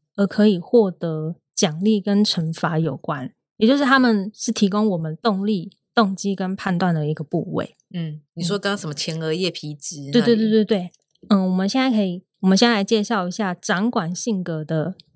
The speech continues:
Speaker 1: 前额叶皮质。它就是我们刚刚说的，它掌，位在大脑的前方，它是掌管理性、
Speaker 2: 嗯。
Speaker 1: 思考跟情绪，
Speaker 2: 嗯。
Speaker 1: 还有欲望，就是比较人性的部分。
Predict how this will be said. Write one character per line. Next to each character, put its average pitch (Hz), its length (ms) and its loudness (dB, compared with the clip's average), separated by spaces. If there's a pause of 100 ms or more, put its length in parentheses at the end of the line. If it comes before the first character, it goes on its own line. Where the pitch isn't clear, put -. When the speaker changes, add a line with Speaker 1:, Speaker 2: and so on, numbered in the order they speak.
Speaker 1:
前 180 260 0
额 180 200 0
叶 196 200 2
皮 160 300 -6
质。 135 280 -8 (320)
它 262 140 0
就 247 100 2
是 247 200 2
我 208 40 2
们 185 100 0
刚 185 100 -2
刚 202 120 0
说 208 120 0
的， 190 40 -2
它 202 300 -2
掌， 160 280 -8 (120)
位 233 180 6
在 220 220 0
大 220 180 -2
脑 160 120 -8
的 151 100 -12
前 147 260 -6
方， 160 340 -4 (100)
它 - 100 -4
是 170 160 -2
掌 185 240 -4
管 180 260 -6
理 170 200 -6
性、 220 280 0
Speaker 2:
嗯。 - 80 -12 (240)
Speaker 1:
思 220 380 2
考 151 240 -8
跟 190 220 2
情 165 280 -2
绪， - 340 -2 (220)
Speaker 2:
嗯。 165 140 -6
Speaker 1:
还 180 60 -4
有 190 220 -2
欲 202 180 0
望， 185 240 -2
就 208 80 -2
是 226 100 2
比 180 140 -6
较 202 200 -2
人 180 220 -4
性 202 220 -2
的 165 280 -8 (600)
部 185 180 4
分。 - 340 -6